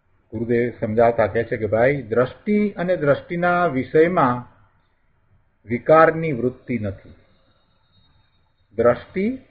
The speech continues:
અને દ્રષ્ટિનો વિષય. દ્રષ્ટિનો વિષય નિશ્ચયનો વિષય છે, એ શુદ્ધ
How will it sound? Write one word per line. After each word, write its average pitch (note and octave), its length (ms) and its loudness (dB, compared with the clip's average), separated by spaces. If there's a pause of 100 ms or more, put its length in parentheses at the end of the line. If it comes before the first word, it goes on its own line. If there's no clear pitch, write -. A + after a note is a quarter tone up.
અને E3 160 0
દ્રષ્ટિનો C#3+ 520 0
વિષય. G2+ 340 -8 (1300)
દ્રષ્ટિનો F#3 460 2
વિષય F3+ 440 6 (760)
નિશ્ચયનો F3 960 2
વિષય E3 340 4
છે, F3+ 280 -4 (880)
એ E3+ 200 -4
શુદ્ધ D3 360 -6